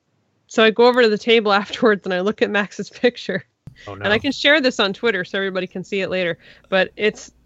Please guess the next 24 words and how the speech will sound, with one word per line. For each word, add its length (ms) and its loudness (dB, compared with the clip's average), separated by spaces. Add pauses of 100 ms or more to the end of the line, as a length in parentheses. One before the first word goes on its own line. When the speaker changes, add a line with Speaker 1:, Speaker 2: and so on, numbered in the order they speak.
(100)
Speaker 1:
sort 280 2
of 100 4
like, 300 0
it's 180 -4
a, 200 0 (120)
it's 160 -6
a 140 0 (320)
decent 400 0
drawing 340 4
of 120 0
a 100 0
guy 500 2
for 180 -4
a 60 -6
four-year-old, 680 -4
but 80 -2
he's 120 -8
got 160 -2
this 120 -10
kind 160 -4
of, 60 -4
like, 160 -4
giant 380 -4
egghead, 520 -2